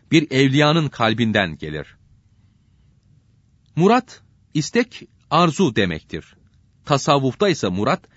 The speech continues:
seçilmiş kimse demektir. Allahü Teala'nın rızasına kavuşturucu iki yol vardır. Birisi talipler yolu, ikincisi muratlar yolu. Buna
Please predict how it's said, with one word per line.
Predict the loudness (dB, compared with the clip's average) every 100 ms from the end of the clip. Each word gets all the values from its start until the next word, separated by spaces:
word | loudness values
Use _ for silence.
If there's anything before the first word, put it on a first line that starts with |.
| _ _
seçilmiş | 0 0 2 0 0 -2
kimse | -4 -6 -2 -4
demektir. | -4 -6 -8 -12 -18 -18 _ _ _ _ _ _ -6
Allahü | 0 0 0
Teala'nın | -2 0 0 2 0 0
rızasına | 0 0 0 -2 -4 -2
kavuşturucu | -2 -2 -2 -2 -2 -4
iki | -8 -2 0
yol | 4 2 0
vardır. | -6 -6 -14 -20 _ _ _ _ _ -2
Birisi | 0 0 -2 -2 _ -2
talipler | 0 0 0 -2 0
yolu, | 0 0 -4 _ _ _
ikincisi | -6 -4 -2 -2 -2 -4 _ -6
muratlar | -2 -2 -2 -6
yolu. | -6 -10 -12 -14 _ _ _ _ _ -20 _ 0
Buna | 2 2